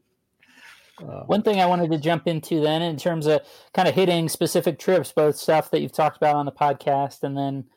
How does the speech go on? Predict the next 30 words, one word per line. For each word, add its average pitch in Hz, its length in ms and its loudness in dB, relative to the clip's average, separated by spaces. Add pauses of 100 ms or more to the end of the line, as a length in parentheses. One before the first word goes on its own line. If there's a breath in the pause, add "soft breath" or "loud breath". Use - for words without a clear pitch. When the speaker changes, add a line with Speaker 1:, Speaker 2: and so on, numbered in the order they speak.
(240 soft breath)
Speaker 2:
uh, 139 240 -2
that 135 140 0
I 131 80 2
saw 147 200 0
on 143 240 0
the 139 60 -8
blog. 165 460 0 (840)
Uh, 160 340 4 (420)
and 151 260 0
one, 175 560 0 (160)
as 160 180 4
an 170 80 2
overarching 180 640 2
question, 170 480 -2
I, 147 220 -4
I 156 60 -4
know 165 120 -2
it's 175 100 -4
been 147 120 -2
talked - 240 -2
about 147 200 2
in 143 120 2
the 143 80 4
Latin 143 240 2
America, 139 540 0
South 151 320 -2
America 139 600 -2
context. 156 540 -4
Do 165 80 -6
you 208 200 -4